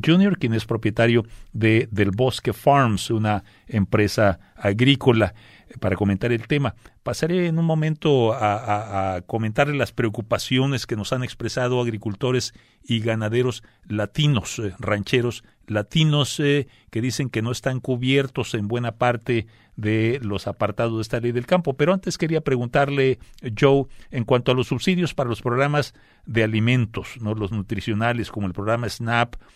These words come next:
los cupones de alimentos, eh, sabemos ya que, eh, lo que estos programas significan para la gente pobre de las grandes ciudades, sirven para combatir el hambre en las familias de bajos ingresos.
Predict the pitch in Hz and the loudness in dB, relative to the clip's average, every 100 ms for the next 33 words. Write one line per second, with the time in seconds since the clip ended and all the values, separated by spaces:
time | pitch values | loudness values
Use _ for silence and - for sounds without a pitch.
0 | _ - 104 - 110 123 120 117 113 120 | _ -14 -10 -10 -4 0 0 0 0 2
1 | 131 135 127 107 - - - - - 131 | 0 0 -4 -8 -8 -16 -16 -14 -8 -4
2 | 110 110 131 - - - 135 185 175 160 | -2 -2 -4 -14 -18 -4 -2 0 0 2
3 | 156 151 - 143 143 139 139 143 170 165 | 2 0 -4 -2 0 2 2 0 -2 -2
4 | 110 107 104 139 123 110 104 - 160 175 | 0 0 -2 -6 -6 -2 -2 -2 -4 -4
5 | - 127 127 139 147 131 113 104 131 135 | -4 -2 0 0 0 -2 -2 0 0 0
6 | 127 113 104 104 95 139 127 135 127 120 | 0 -4 -2 -4 -2 -4 -4 -2 2 2
7 | 117 117 110 90 90 98 98 101 127 113 | 2 0 -2 -4 -6 -6 -6 -6 -4 0
8 | 123 123 127 123 - - - - 120 117 | 2 2 2 -2 -6 -20 -20 -6 -2 0
9 | 110 101 95 101 92 92 117 110 113 117 | 0 -4 -4 -4 -4 -2 -2 2 2 2
10 | 117 110 101 - 107 113 110 101 104 - | 0 -4 -4 -8 -4 -2 -2 -4 -6 -8
11 | - 127 151 139 107 | -6 -2 0 0 -4